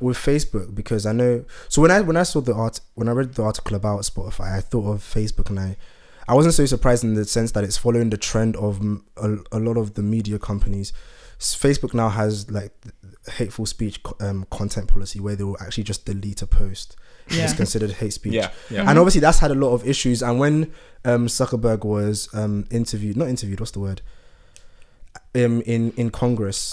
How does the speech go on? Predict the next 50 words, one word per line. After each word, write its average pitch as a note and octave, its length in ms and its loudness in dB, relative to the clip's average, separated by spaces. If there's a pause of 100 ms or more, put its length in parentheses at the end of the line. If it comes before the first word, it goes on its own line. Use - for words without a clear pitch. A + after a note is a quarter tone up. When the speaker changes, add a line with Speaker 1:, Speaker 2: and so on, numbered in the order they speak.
Speaker 1:
in D#3+ 60 2
front E3 400 4
of - 40 2
the - 60 0
Speaker 2:
Oh. D3 40 -2
Speaker 1:
committee. A#2 440 -2
It's, - 140 -8
it's - 160 -4
not E3+ 100 2
interviewed, A2+ 400 -2
but A#2 100 0
he A#2+ 80 0
was B2 280 0 (280)
examined D#3 540 0
Speaker 2:
Yeah. A#2+ 340 4
Speaker 1:
or A2+ 60 -2
Speaker 2:
Oh, - 60 -2
it's - 120 0
not, B2 80 0
Speaker 3:
Yeah, - 0 -
yeah. A2+ 80 4
Speaker 2:
I G2 40 0
know G2 40 0
what - 60 2
you're - 60 6
Speaker 1:
questioned - 240 8
Speaker 2:
talking C3 180 4
Speaker 1:
or - 40 4
Speaker 2:
about. - 100 2
Speaker 1:
something E3+ 220 2
like D#3+ 140 4
Speaker 2:
Yeah. G#2+ 160 2
Speaker 1:
that. - 120 -10
Speaker 3:
Yeah, A2+ 360 -2
yeah. B2 120 4
Speaker 1:
Um, A#2 340 0 (720)
you C#3+ 100 4
know, A2 220 2 (500)
I - 60 -6
think F#3 140 2
it E3+ 40 4
was E3 100 4
Ted - 260 4
Cruz D#3 240 4
was C3+ 100 0
talking C#3 220 0
about A#2 80 0
the A2+ 80 -4
fact A2+ 260 -2
that A2 220 -2